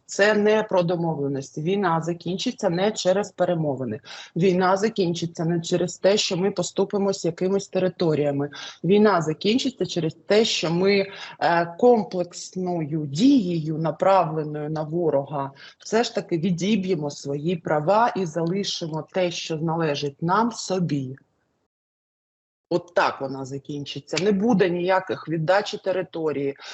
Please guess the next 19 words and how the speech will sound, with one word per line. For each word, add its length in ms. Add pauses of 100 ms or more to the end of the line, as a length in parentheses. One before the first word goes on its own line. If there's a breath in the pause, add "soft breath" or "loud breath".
(180 loud breath)
перемовин. 580
Можливо, 540
знаєте, 380
можливо, 580
це 140
я 100
вже 160
щас 220
так 180
припускаю, 600
це 160
на 140
рівні, 380 (320 loud breath)
е, 80
філософії, 800
ну, 140
філософія 640
припущення 720
навіть. 380